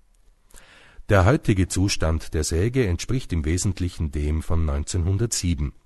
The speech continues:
Damals erfolgte der Umbau zu einem sogenannten Venezianergatter aus Teilen einer Säge aus Frastanz. Das Sägewerk blieb neunzehnhundertzehn vom Hochwasser verschont und ist heute das einzige in Vorarlberg und wohl weit darüber hinaus,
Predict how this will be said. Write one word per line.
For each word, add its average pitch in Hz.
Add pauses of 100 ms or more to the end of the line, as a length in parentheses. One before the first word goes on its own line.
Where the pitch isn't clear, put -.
(560)
Damals 120
erfolgte 110
der 82
Umbau 104
zu -
einem 90
sogenannten 85 (280)
Venezianergatter 90
aus 71
Teilen 92
einer 80
Säge 78
aus -
Frastanz. 80 (880)
Das -
Sägewerk 135
blieb 92
neunzehnhundertzehn 82
vom 76
Hochwasser 80
verschont 101 (460)
und 113
ist 117
heute 113
das 117
einzige 101
in 69
Vorarlberg 107 (220)
und 76
wohl 76
weit 80
darüber 78
hinaus, 76